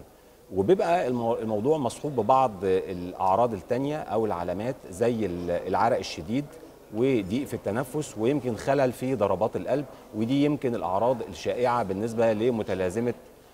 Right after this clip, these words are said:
آه، قصور الشرايين التاجية، واللي يعني بننبه المرضى دايمًا على الاهتمام بيها ومعرفتها، لأن يترتب عليها بعد ما المريض يشعر بأي من هذه الأعراض إنه لازم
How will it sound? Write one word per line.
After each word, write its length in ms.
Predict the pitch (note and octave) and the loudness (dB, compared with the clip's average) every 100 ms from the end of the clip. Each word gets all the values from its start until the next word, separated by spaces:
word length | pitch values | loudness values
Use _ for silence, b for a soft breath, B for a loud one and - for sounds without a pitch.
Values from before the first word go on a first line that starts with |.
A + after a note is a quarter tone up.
| B F#2 | B -2
آه، 300 | F2+ E2+ F#2 G2 | 0 0 -2 -6
قصور 240 | F2+ A#2 | -8 -8
الشرايين 360 | G#2 F2+ G2+ A2 | -6 -6 -6 -6
التاجية، 480 | - F#2 B2+ D3 C#3+ G2 | -6 -2 0 2 0 -2
واللي 680 | C3 D3+ D3 D3+ C#3 G#2 G#2 | -4 -2 0 0 -2 -6 -4
يعني 360 | F2+ F#2 F2+ - F2+ | -4 -4 -8 -10 -8
بننبه 460 | G2+ A#2 D#3 C#3 | -2 0 0 0
المرضى 340 | A2+ G#2+ B2+ A2+ | -2 0 0 0
دايمًا 340 | A2+ B2 A#2+ A#2+ B B | 0 0 -4 -8 B B
على 400 | - A#2+ C3 B2+ - | -2 4 6 4 2
الاهتمام 440 | G2 F2+ G#2 A#2+ | -6 -4 -4 -2
بيها 200 | A2 B2 | -2 0
ومعرفتها، 560 | G#2 F#2+ F2+ C3 C3+ A#2+ | 0 0 -2 -4 -6 -4
لأن 360 | F#2+ A2+ C3+ B2+ B B - | -4 -2 -4 -6 B B -6
يترتب 500 | G2+ A2+ C3+ - A2 | -2 2 2 2 0
عليها 320 | G2+ B2 A#2+ | 2 0 0
بعد 280 | G#2 B2+ A2 | 2 2 0
ما 80 | G2 | -2
المريض 300 | F#2+ A2 A2+ | -2 -2 -2
يشعر 300 | A#2 F#2+ E2 F2 | -4 -4 -6 -4
بأي 240 | A#2 A#2+ F2+ - - - - | -4 -4 -6 -14 -18 -20 -10
من 140 | G2 | -6
هذه 280 | F#2+ E2+ A#2+ | -4 -2 -2
الأعراض 420 | E2 F#2 G#2 C3+ - B B G2 | -4 -2 2 2 0 B B -10
إنه 160 | G2+ | -4
لازم 380 | G#2+ C3 A#2+ B2+ | 2 2 4 0